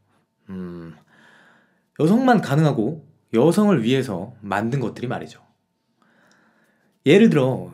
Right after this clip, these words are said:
여성 가산점 같은 경우 어떤 사례들을 보면 경기도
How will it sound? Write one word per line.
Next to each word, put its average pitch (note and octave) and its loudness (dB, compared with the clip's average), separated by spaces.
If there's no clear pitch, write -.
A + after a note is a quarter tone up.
여성 D#3 2
가산점 G3 -2
같은 D#3 -4
경우 G2+ -6
어떤 A#2 -4
사례들을 G#3 -2
보면 G#2+ -6
경기도 D#3+ 0